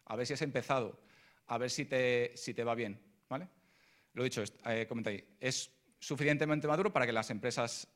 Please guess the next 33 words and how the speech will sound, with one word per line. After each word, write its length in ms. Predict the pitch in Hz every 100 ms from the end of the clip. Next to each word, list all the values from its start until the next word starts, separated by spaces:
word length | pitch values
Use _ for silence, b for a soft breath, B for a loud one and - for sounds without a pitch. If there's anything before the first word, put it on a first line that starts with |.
| _
hagan 220 | - 123 127
una 140 | 127
encuesta 420 | 135 190 190 233
para 180 | - 123
saber 340 | 120 127 135 - - _ _ _ - - _ _
qué 80 | 165
tal 160 | 156 143
funciona. 320 | 127 113 107 -
En 140 | 139
teoría, 380 | 131 156 196 220
e-, 200 | - 160 -
esta 220 | 175 202
encuesta 340 | 196 202 214
es 220 | 226 - - _ _ _ _ _ _ _ _
independiente 800 | 160 143 139 135 139 151 185 220
de 80 | 180
la 60 | 139
herramienta 340 | 131 151 175
que 60 | 156
utilices. 600 | 131 151 - - - - _ _
Inclu-, 400 | 143 143 147 135 - -
ya 200 | 131 131
en 100 | 147
alguna 340 | 151 151 156
charla 220 | 160 147
lo 60 | 143
he 20 |
comentado. 440 | 135 127 123 98 - b b b b b b b b b _
Si 400 | - - 135 135
estamos 380 | 143 139 165 180
hablando 200 | 196 196
de 140 | 185 170
DevOps 460 | 139 117 - -